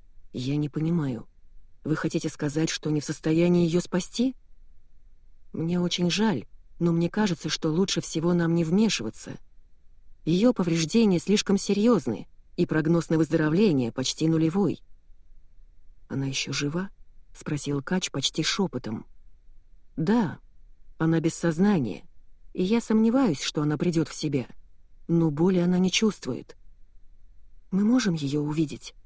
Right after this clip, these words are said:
спросила Руби. "Конечно. Ее переместили на кровать в палате. Там есть место, вы можете посидеть. Я думаю, долго это не продлится". В палате для раненых стояли полумрак и тишина.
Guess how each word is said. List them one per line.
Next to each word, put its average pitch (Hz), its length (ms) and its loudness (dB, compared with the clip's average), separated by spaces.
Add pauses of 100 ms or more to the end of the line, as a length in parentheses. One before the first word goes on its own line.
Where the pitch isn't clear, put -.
спросила 151 500 -4
Руби. 151 360 -4 (640)
"Конечно. 208 600 2 (680)
Ее 208 300 4
переместили 208 540 2
на 175 100 4
кровать 175 360 0
в - 100 -14
палате. 196 580 0 (680)
Там 226 160 4
есть 254 300 4
место, 175 440 2
вы 143 160 2
можете 165 300 2
посидеть. 175 640 0 (680)
Я 240 220 4
думаю, 185 360 4
долго 160 380 4
это 135 160 0
не 151 120 2
продлится". 156 600 -2 (1800)
В - 100 -16
палате 208 420 0
для 151 180 0
раненых 190 380 2
стояли 156 440 -2
полумрак 156 560 -2
и 190 80 -4
тишина. 185 560 -2